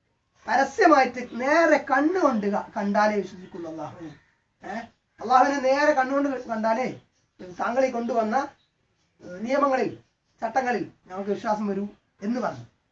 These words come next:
ഏ? ഇമ്മാ ലാ യസ്തതാഉ ലക്കും വലാ ലി അംസാലിക്കും,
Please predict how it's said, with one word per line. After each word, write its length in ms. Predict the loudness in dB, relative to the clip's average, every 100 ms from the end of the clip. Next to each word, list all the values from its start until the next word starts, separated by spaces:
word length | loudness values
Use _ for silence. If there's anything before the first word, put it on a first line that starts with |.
| _
ഏ? 140 | -14 -14 -16 _ _ _ _ _ _
ഇമ്മാ 320 | -8 4 8 10
ലാ 140 | 10
യസ്തതാഉ 680 | 8 4 2 4 8 8 8
ലക്കും 260 | 6 2 4
വലാ 240 | 6 8
ലി 80 | 8
അംസാലിക്കും, 720 | 6 6 6 6 2 -4 -4